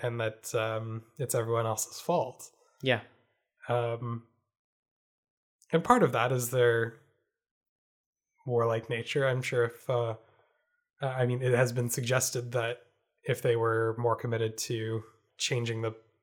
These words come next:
Speaker 1: cultural practices of their species and, and spent less time going off alone to, to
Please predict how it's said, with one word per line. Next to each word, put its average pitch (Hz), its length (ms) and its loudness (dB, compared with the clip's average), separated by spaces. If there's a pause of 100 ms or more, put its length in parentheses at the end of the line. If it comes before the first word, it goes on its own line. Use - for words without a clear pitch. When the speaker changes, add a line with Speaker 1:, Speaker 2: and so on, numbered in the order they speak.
(200)
Speaker 1:
cultural 117 440 -4
practices 135 720 -2
of 117 180 0
their 117 140 -2
species 120 600 -8
and, 117 220 -4
and 113 400 -6
spent 123 320 -6
less 113 180 0
time 120 260 2
going 113 280 -2
off 110 240 -2
alone 117 340 0
to, 117 320 -4 (120)
to 120 300 -4